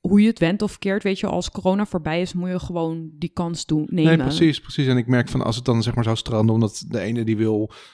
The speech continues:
Speaker 2: weet ik veel, twee weken naar die stad en de ander die wil dat. En ja, dan denk ik van,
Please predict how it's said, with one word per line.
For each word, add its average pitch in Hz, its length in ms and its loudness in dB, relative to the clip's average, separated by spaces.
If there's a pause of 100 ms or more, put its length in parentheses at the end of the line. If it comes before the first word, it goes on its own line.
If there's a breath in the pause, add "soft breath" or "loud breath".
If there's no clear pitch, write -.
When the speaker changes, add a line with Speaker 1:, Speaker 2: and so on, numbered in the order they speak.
Speaker 2:
weet - 140 -8
ik - 100 -6
veel, 120 240 -2
twee 120 260 -2
weken 117 560 0
naar 117 180 0
die 117 140 0
stad 113 400 0
en 110 120 0
de 110 60 2
ander 117 260 2
die 113 100 2
wil 107 160 0
dat. 113 260 0
En 110 220 0
ja, 113 220 -2
dan 107 140 0
denk 110 120 2
ik - 60 -8
van, 110 240 0